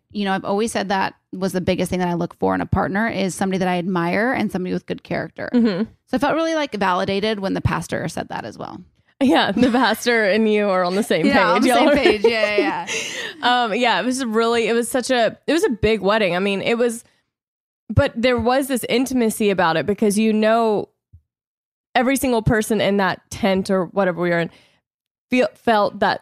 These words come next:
Speaker 2: feels that same way about Ben and Jess.
Speaker 1: Yeah.
Speaker 2: And so I think it was really cool to be surrounded by so many people who love them so much, and they love people so much. So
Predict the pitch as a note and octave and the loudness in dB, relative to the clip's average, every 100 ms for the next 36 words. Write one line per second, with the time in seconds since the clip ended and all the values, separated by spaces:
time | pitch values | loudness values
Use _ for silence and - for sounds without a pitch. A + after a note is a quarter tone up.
0 | - A#3+ A#3+ G#3 - F#3+ F3 E3 D3 D3+ | -2 0 2 0 -2 -2 -2 -2 0 -2
1 | - G2+ A2+ - - G3 G#3 F#3 C#3 E3+ | 0 -2 0 0 -2 -4 -6 -6 -6 -10
2 | F3+ _ _ _ _ - - C4+ B3+ A#3 | -18 _ _ _ _ -14 -2 2 4 2
3 | A#3+ B3 A3+ G3+ G3+ G3 F#3 - G3+ F#3 | 2 0 0 0 0 0 -2 -2 -2 0
4 | F#3+ F#3+ - F#3+ F3+ F3 F3+ E3+ F#3 - | -2 -2 0 0 2 0 0 -2 -2 -4
5 | - G#3 G#3+ F#3+ F#3+ - F#3+ F#3+ F3 E3 | 0 2 2 -2 -4 -2 0 0 0 -2
6 | - E3+ F3+ F#3+ F3 E3+ E3 - F3 D#3+ | -2 -4 -2 0 0 0 -2 -2 -4 -4
7 | - _ - A3 B3 G#3 F#3 F3 - F3+ | -14 _ -2 2 2 2 2 0 0 0
8 | D#3 D#3+ - E3+ E3 D3 - F#3+ E3+ | 0 -2 0 0 0 -2 -2 0 2